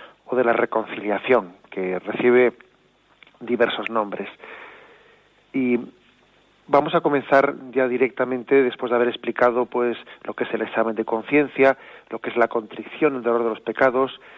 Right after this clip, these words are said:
lo que es el propósito de enmienda, lo que, el sentido de esa confesión de los pecados al sacerdote. Nos falta por explicar el último de los aspectos, ¿no?, de este sacramento, que es el, el,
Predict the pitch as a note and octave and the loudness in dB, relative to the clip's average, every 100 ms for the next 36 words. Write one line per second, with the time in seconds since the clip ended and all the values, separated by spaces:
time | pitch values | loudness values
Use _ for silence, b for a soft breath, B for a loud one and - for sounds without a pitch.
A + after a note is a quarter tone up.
0 | B B B B B B - B2+ C3 B2 | B B B B B B -12 -8 -4 -4
1 | A#2 B2 - A#2+ A#2 A#2+ A2 B2 C#3+ C3 | -4 -4 -2 -4 -2 -2 0 2 0 2
2 | B2 C3+ - _ _ _ - B2+ A#2+ - | 2 2 -2 _ _ _ -8 -4 -4 0
3 | A#2+ A#2 - - A2+ G#2+ - G#2+ - C3+ | 2 2 0 -6 -6 -6 -8 -6 0 2
4 | B2+ A#2+ A#2+ A#2+ - A#2+ - A2 C#3+ C3 | 4 4 2 0 -2 -4 -4 0 2 4
5 | B2+ - A#2+ C3 B2 - G#2+ - D3 D3 | 2 0 2 4 4 2 -2 -2 0 0
6 | B2 B2 B2+ C3 B B B - C#3+ - | 2 2 2 0 B B B -6 -4 2
7 | F#3 D#3 D3+ D3+ _ _ _ - B2 A#2+ | 2 4 2 2 _ _ _ -6 -6 -6
8 | - A2+ C#3 C3+ - B2 B2 A#2+ A#2+ A#2+ | -8 -2 0 0 0 -2 -4 -6 -4 -2
9 | A#2 A2 A2 G2+ - F3 C3+ - G#2+ C3 | 0 -2 -4 -8 -2 -2 0 -8 -6 -6
10 | D#3 B B _ - - - B2 A#2+ B2+ | -8 B B _ -6 -6 -8 -4 0 0
11 | C3 - A2+ C3+ C#3 - B B B _ | 0 -2 0 2 0 -4 B B B _
12 | D3 B2 A#2+ A2 C#3+ B2 | -4 0 -2 -2 -2 -4